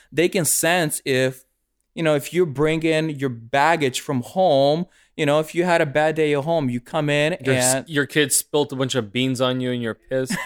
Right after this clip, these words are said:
Speaker 1: <laughs> It, it's gonna show.
Speaker 2: <laughs>
Speaker 1: And
Speaker 2: Yeah.
Speaker 1: the, and the thing is, the, the wh-, worst part about that is your patients are the ones who get to suffer. So if
Speaker 2: That's
Speaker 1: you're
Speaker 2: true.
Speaker 1: yeah, if you're anything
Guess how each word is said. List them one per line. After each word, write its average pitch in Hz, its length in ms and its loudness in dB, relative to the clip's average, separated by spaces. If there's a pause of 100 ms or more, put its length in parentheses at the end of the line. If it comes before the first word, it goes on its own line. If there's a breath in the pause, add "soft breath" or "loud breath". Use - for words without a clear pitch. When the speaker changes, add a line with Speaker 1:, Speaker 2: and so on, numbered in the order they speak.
(140)
Speaker 1:
<laughs> 254 80 -4 (720 soft breath)
It, 185 140 -4
it's 190 140 -2
gonna 240 180 2
show. 214 540 -2
Speaker 2:
<laughs> - 80 -14
Speaker 1:
And 175 140 -2
Speaker 2:
Yeah. 156 100 2
Speaker 1:
the, - 60 -2 (220)
and 185 140 0
the 185 60 2
thing 202 260 -2
is, 196 400 0
the, 170 140 -2 (400)
the 135 100 0
wh-, - 300 -8
worst 151 380 -4
part 175 120 0
about 151 240 0
that 185 260 2
is 147 140 -4
your 139 100 -2
patients 151 380 -10
are 123 100 -10
the 120 100 -6
ones 120 200 -6
who 117 80 -18
get 113 180 -10
to - 80 -16
suffer. - 440 -12 (440 soft breath)
So 147 200 2
if 143 120 -2
Speaker 2:
That's - 20 -8
Speaker 1:
you're 202 160 2
Speaker 2:
true. 123 300 0
Speaker 1:
yeah, 175 280 2
if 143 240 -6
you're 226 200 0
anything 175 600 -2